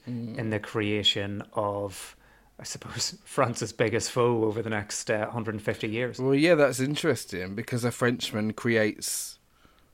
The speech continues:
Speaker 1: ultimately a unified Germany, obviously eventually down the line, that,
Speaker 2: Eventually, yeah.
Speaker 1: um,
Speaker 2: Yeah.
Speaker 1: uh, that will conquer France
Speaker 2: Mm.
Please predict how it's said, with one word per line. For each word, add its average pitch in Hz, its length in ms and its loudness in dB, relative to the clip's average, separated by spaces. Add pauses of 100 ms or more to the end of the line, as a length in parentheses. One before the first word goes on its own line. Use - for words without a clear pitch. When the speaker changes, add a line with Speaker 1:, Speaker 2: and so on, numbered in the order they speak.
(320)
Speaker 1:
ultimately 92 720 -6
a 98 180 -4 (220)
unified 101 840 -2 (240)
Germany, 92 540 -2 (200)
obviously 110 340 2
eventually 104 640 2 (100)
down 92 220 4
the 95 60 0
line, 101 480 2 (420)
that, 113 160 4
Speaker 2:
Eventually, 113 440 4
yeah. 104 120 4
Speaker 1:
um, 110 220 -2 (200)
Speaker 2:
Yeah. 104 180 0
Speaker 1:
uh, 107 500 0 (1000)
that 120 140 -2
will 120 180 2
conquer 123 560 4 (680)
France - 680 -2 (580)
Speaker 2:
Mm. 110 280 -4